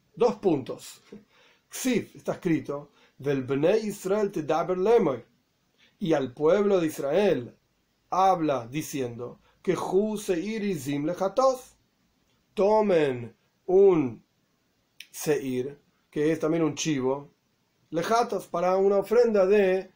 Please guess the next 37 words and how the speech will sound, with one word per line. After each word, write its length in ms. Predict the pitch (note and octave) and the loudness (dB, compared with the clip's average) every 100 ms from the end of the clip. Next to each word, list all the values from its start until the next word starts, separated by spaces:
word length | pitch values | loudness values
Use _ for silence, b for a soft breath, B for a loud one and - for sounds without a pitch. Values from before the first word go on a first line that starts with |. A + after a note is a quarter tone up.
| _ | _
expiación. 720 | - D#3+ - F3+ E3 E3 C#3 - _ b b - | -10 -10 -4 -2 -2 -4 -6 -10 _ b b -8
Vayomer 640 | B2+ C3 C3+ F#3 G3+ D#3 | -4 -2 4 4 6 4
el 120 | D#3 E3 | 2 2
Aaron, 680 | F#3 C4+ G#3+ F#3 F#3 F3+ - | 4 4 4 4 2 -2 -8
Vayomer 420 | D3+ C#3+ G#3+ F#3 | -2 2 4 4
el 80 | D3 | 0
Aaron, 360 | C3 C#3 F#3+ F3+ | 0 2 0 0
y 60 | |
di-, 160 | D3+ E3 | -2 -6
decirle 320 | C#3+ - G#3 | -8 -4 0
a 100 | E3+ | 2
Aaron, 180 | D#3 F3 | 2 0
"Kach 320 | - G3 F#3+ | 0 0 0
lecho 460 | G#3+ A3 B3 C#4 D#4 | 0 0 2 4 4
Eigel 260 | A3+ G#3 F#3 | 4 4 2
ben 140 | D#3+ | 0
Bakar, 340 | D3 C3+ B2+ C3 D3 - | 0 -2 -8 -12 -14 -10
Lechatos". 540 | D3+ C#3+ C3 - - b b b _ | -6 -4 -4 -6 -20 b b b _
Toma, 640 | F3+ G#3 A3+ F#3 D3 A#2 | 2 4 4 2 2 -2
pregunta 440 | - C3+ E3 F3+ D#3 | -6 -2 0 0 0
el 60 | |
Talmud, 380 | D#3 F#3 G#3+ C3+ b b b | -2 2 2 2 b b b
cuando 280 | - D3 C#3+ | -6 -4 0
la 160 | D3 | 0
Toira 280 | F#3+ A#3+ F#3+ | 4 4 4
le 60 | D#3+ | 2
dice 260 | D#3 D#3 | -2 -2
a 240 | E3+ D#3+ E3 | -4 -2 0
Aaron, 300 | D#3+ D#3+ D3+ | 0 -2 -2
"Toma 320 | F#3 E3 D#3+ | 0 0 0
para 260 | E3 D#3+ D#3+ | -2 -4 -4
ti 420 | E3+ E3 E3 E3 | -4 -4 -6 -2
un 560 | F#3+ E3+ E3 E3 D#3+ - _ _ _ | 2 2 0 -4 -10 -16 _ _ _
ternero 640 | E3+ D#3+ D#3+ E3+ C#3 B2+ - _ _ _ _ _ _ _ _ - | -2 0 0 2 0 -4 -14 _ _ _ _ _ _ _ _ -8
de 160 | D#3 | -4
un 200 | E3+ E3 | -2 0
año 640 | E3 E3 D#3+ D#3+ D#3+ D#3+ | 0 2 2 0 0 -4